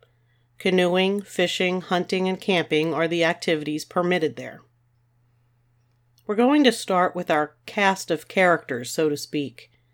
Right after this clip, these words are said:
There were four men who were involved in this abduction, and they are often referred to as the Allagash Four. Jim and Jack Weiner were identical twins,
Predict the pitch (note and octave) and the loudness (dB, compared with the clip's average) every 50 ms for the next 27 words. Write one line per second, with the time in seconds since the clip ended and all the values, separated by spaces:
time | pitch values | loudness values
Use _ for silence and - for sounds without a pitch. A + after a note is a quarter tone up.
0 | _ _ _ _ _ _ _ _ _ _ _ G#3+ G#3+ G#3+ G3+ G#3+ G#3+ - - C4+ | _ _ _ _ _ _ _ _ _ _ _ 2 2 4 4 2 0 0 0 0
1 | C#4+ D#4 D#4 B3+ G3+ F3 E3 E3+ E3 E3+ D#3+ F3+ E3 D#3 E3 E3+ D#3+ E3 D#3 - | 2 4 4 4 2 2 2 2 0 0 0 -2 0 0 0 0 0 0 2 2
2 | E3+ E3+ F3 E3+ E3+ D#3 D3 D#3 D#3 D#3+ D#3 D#3 - D3 C3+ D3 D3+ D#3 D#3 - | 4 4 6 4 2 2 0 -2 -2 -2 -2 -2 -4 -4 -2 -2 -2 -2 -2 -4
3 | - - - - F3 - _ _ _ _ _ _ _ _ _ - F#3+ G3 G3 G3+ | -10 -12 -12 -14 -18 -20 _ _ _ _ _ _ _ _ _ -2 0 2 2 2
4 | G3+ G3 - G#3 G#3+ A3+ A#3+ A#3 - B3+ A3+ G#3 F#3+ G3 F#3+ - - F#3 F3 E3 | 2 0 2 4 4 4 4 4 4 2 2 2 2 -2 -4 -2 0 0 0 0
5 | D#3+ D#3+ - F3 D#3+ D#3+ E3 D#3 - E3 D#3+ D#3 D3+ D3+ C#3+ C#3+ - C#3 B2 A#2+ | -2 -2 -4 -2 0 0 -2 -2 -4 -2 -2 0 0 0 -2 -2 -4 -4 -4 -4
6 | C#3+ - - - - G3 F#3 E3+ A#2+ - - - _ _ _ _ _ _ _ _ | -4 -6 -8 -4 -2 0 0 0 0 -2 -6 -14 _ _ _ _ _ _ _ _
7 | _ _ _ _ _ _ _ _ _ _ _ _ - - A#3 A#3 A#3 A#3+ A#3 A3 | _ _ _ _ _ _ _ _ _ _ _ _ 0 4 4 6 6 4 4 4
8 | G#3 G3 F#3 F#3+ F#3+ - F3+ D#3+ D#3+ D#3+ D#3+ E3 E3 E3+ E3 D#3+ D3 C#3+ - E3 | 4 4 4 4 2 0 0 2 2 2 2 0 0 0 0 0 0 0 0 -2
9 | E3 E3 D#3 E3 D#3 D3+ D3+ - G3+ F#3+ - - - F#3 D#3+ D#3 D#3 D#3+ F3+ G3 | -6 -4 -2 0 0 0 -2 -2 -4 -6 -6 -4 -2 0 0 2 2 0 0 -2
10 | G3+ - - - | -4 -6 -10 -14